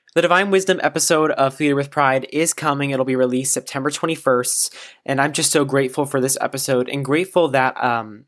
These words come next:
Divine Wisdom was a winner of Playwrights Playground. And I am so thrilled to move forward with this project and end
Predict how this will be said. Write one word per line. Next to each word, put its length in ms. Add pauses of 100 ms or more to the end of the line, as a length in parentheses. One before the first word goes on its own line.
(200)
Divine 280
Wisdom 240
was 140
a 40
winner 300
of 100
Playwrights 440
Playground. 460
And 140
I 160
am 240
so 480 (280)
thrilled 500
to 100
move 200
forward 400
with 100
this 140
project 680
and 300
end 380